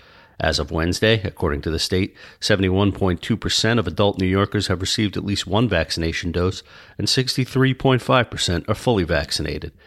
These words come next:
"The emergency is over. It's a new chapter," Mister Cuomo said of the March seventh, twenty twenty executive order. He added that guidance from Centers for Disease Control and Prevention will remain in effect. Unvaccinated individuals must continue to wear masks,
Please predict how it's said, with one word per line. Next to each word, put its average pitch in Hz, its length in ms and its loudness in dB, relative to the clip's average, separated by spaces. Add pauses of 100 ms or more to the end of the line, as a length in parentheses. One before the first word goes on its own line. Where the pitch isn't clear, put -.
(320)
"The 87 80 -2
emergency 85 560 0
is 85 140 0
over. 131 440 2 (220)
It's - 140 -2
a 123 40 6
new 123 140 6
chapter," - 640 0
Mister 92 220 -4
Cuomo 82 380 -2
said 85 240 0
of 82 80 -8
the 90 60 -2
March 85 300 0
seventh, 87 360 0
twenty 90 260 0
twenty 85 260 -2
executive 90 480 -2
order. 90 320 0 (420)
He 95 220 2
added 90 200 2
that 82 180 -2
guidance 90 340 2
from - 160 -4
Centers 92 380 0
for - 100 -4
Disease 92 400 -2
Control 104 640 0 (400)
and 87 100 0
Prevention 113 440 4
will 104 140 4
remain 101 300 4
in 87 100 2
effect. - 560 -2 (120)
Unvaccinated 95 680 2
individuals 87 560 -2
must 113 220 0
continue 139 400 2
to 95 80 4
wear 85 220 0
masks, 104 500 0